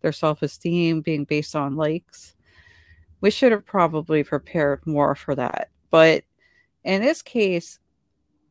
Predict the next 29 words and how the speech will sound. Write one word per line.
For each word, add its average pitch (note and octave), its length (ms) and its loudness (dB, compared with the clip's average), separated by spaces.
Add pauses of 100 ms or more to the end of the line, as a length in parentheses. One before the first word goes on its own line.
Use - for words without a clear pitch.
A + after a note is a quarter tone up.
(320)
what G3 140 0
I'm A3+ 180 2
talking E3+ 460 0
about C#3+ 340 0
is, D3+ 240 -8
is - 140 -8
almost F#3 400 -4
what E3+ 140 -2
I D3+ 100 0
call D3+ 260 0
the D3+ 80 -6
cosmic D#3 600 -4
internet. E3 500 -4 (200)
You E3 180 -2
know, E3 260 -2
like, E3 320 -2
people G#3+ 360 -6
are F#3 200 2
not E3 280 -2 (120)
fully D#3+ 360 -2
prepared D#3 840 -6
to D3+ 160 -6
plug D#3 320 -4
in. D#3 440 -4 (540)
I F3+ 100 -4
think F#3 200 -4
some F3 280 -2
of E3+ 140 -6
us - 380 -6